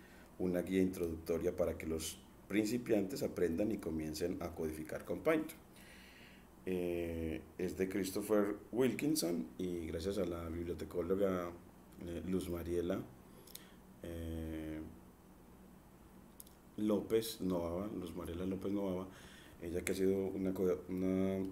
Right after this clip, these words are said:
coinvestigadora que trabaja mucho con nosotros en la promoción de la ciencia de datos y la, y el pensar la didáctica de estos saberes para educación superior,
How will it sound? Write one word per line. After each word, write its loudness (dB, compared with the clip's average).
coinvestigadora 2
que -6
trabaja -2
mucho -2
con -2
nosotros -4
en 4
la 0
promoción -4
de 2
la 4
ciencia -2
de 2
datos -4
y 0
la, -2
y 2
el 0
pensar -2
la 6
didáctica 0
de -2
estos -2
saberes 0
para -2
educación -4
superior, 4